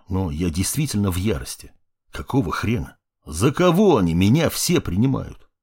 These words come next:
Как, думает, я удерживался на плаву столько времени? Да твою ж в бога душу мать! Каким же жалким я, наверное, выгляжу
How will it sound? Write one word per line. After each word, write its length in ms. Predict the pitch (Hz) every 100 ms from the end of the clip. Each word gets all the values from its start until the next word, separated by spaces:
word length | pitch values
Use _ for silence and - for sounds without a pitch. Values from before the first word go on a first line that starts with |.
| _
Как, 380 | - 160 175 101
думает, 480 | 76 175 135 90 -
я 100 | 85
удерживался 640 | 98 92 175 120 92 -
на 100 | 92
плаву 340 | 87 104 147 147
столько 360 | - 135 -
времени? 440 | 147 175 92 65 - _ _ _
Да 160 | - -
твою 400 | - 80 110 175
ж 100 | 87
в 60 |
бога 320 | 95 170 151 156
душу 280 | 165 147
мать! 320 | 143 78 - - _ _ -
Каким 340 | 80 - 85
же 140 | 101
жалким 560 | 104 73 92 107 - 76
я, 160 | 71 80
наверное, 460 | 90 113 107 110
выгляжу 560 | 110 139 92 85 -